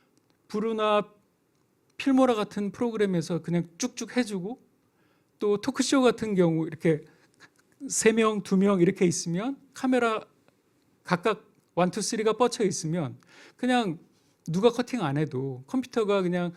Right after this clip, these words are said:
말하는 사람을 찍어주니까 상황은 너무 막 발전하고 있는 거죠. 반대로 너무 발전하다 보니까 사람을 필요로 하지 않-, 않네? 점점 일자리가 없네?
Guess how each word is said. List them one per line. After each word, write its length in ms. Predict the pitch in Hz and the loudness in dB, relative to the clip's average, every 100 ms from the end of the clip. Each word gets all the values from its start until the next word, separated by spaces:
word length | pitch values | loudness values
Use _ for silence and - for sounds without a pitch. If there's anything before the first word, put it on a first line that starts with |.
| _ | _
말하는 460 | 151 165 208 233 233 | 6 6 6 4 0
사람을 960 | 202 202 202 190 185 _ _ - 196 208 | 0 2 2 0 -6 _ _ -6 -4 -2
찍어주니까 920 | 302 294 247 180 175 175 135 127 123 - _ _ _ _ - | 0 0 2 0 -2 -4 -8 -6 -10 -18 _ _ _ _ -6
상황은 680 | - 277 277 277 294 285 208 | 0 4 4 4 2 0 0
너무 640 | 185 233 247 247 240 240 - _ - | 0 2 0 0 -4 -8 -14 _ -6
막 220 | 254 - | -6 -2
발전하고 460 | - - 277 262 202 | -2 4 6 6 4
있는 180 | 190 | 2
거죠. 380 | 190 143 120 117 - _ _ _ _ _ _ - | 2 0 -2 -8 -18 _ _ _ _ _ _ 2
반대로 640 | 190 220 226 226 285 285 _ _ - | 2 6 6 6 2 -2 _ _ 4
너무 200 | 247 277 | 6 8
발전하다 480 | 202 202 262 254 247 | 6 4 4 4 0
보니까 480 | 214 196 240 254 247 _ _ _ _ _ | -2 -4 -2 -4 -8 _ _ _ _ _
사람을 520 | - 247 262 269 269 | -4 0 2 4 4
필요로 340 | 262 - 269 247 | 2 -4 0 0
하지 200 | 240 185 | 0 -2
않-, 240 | 143 - | -4 -4
않네? 420 | 139 147 147 196 - _ _ _ _ _ _ _ _ - | 0 0 0 -2 -8 _ _ _ _ _ _ _ _ -4
점점 340 | 180 196 196 | -2 2 4
일자리가 420 | 175 175 226 214 | 4 4 2 2
없네? 340 | 165 131 160 | -2 -2 -6